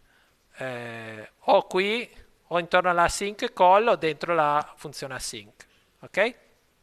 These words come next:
Quindi ricordatevelo, non è che sempre ci va tutto liscio, con le promise c'è then catch, è naturale. Con le async await c'è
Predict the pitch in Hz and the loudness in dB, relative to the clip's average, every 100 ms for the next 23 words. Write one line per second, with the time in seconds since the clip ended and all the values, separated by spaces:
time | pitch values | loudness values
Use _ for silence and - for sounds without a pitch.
0 | _ _ _ _ _ _ _ _ _ - | _ _ _ _ _ _ _ _ _ -8
1 | 160 170 180 226 220 196 190 214 202 226 | -2 0 4 4 12 12 12 8 6 8
2 | 247 220 - _ - 165 180 202 180 - | 8 6 -4 _ -14 0 4 6 4 2
3 | 196 196 165 175 180 185 180 226 226 175 | 2 2 -6 -2 -2 -2 2 4 4 0
4 | - 202 226 - _ _ _ _ _ _ | 2 4 2 0 _ _ _ _ _ _
5 | _ _ _ _ _ - - 190 180 135 | _ _ _ _ _ -10 4 6 6 2
6 | 127 - 151 - 185 233 254 277 - 185 | -10 -10 -8 4 8 10 8 4 -4 -4
7 | 147 139 208 220 226 - 160 127 - - | -2 6 6 6 0 -4 -4 -4 -10 -12
8 | _ _ - 151 143 - 147 131 113 113 | _ _ -6 -4 -4 -6 -8 -8 -10 -14
9 | - _ _ _ _ _ - 247 214 214 | -20 _ _ _ _ _ 6 6 8 6
10 | 208 - 170 - 240 - 277 254 190 208 | 4 4 2 4 -2 4 4 6 6 4
11 | - 247 - 185 135 | 0 -2 4 4 4